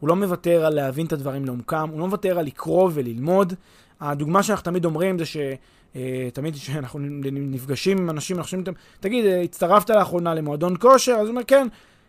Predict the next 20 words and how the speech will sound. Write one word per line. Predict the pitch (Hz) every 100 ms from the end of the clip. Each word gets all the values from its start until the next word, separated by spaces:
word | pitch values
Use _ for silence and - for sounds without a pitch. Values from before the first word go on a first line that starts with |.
| -
את | 165 170
ה-, | 156 151 151 156 185
את | 160 165
ה-, | 147 139 135 131 - _ _ _ _ -
את, | 143 - 151
את | 143
התנאים | - 160 156 240 277
של | 285 190
ה-, | 165 151 156
של | 151 147
ההצטרפות | 135 - 147 254 233
אתה | 180 143
למדת. | 143 208 - - _ _ _ _ _ -
אתה | 123
למדת | 160 226 247
היטב, | 185 - 190
נכון? | 131 139 202
הוא |
אומר, | 196 190
"כן." | 247 294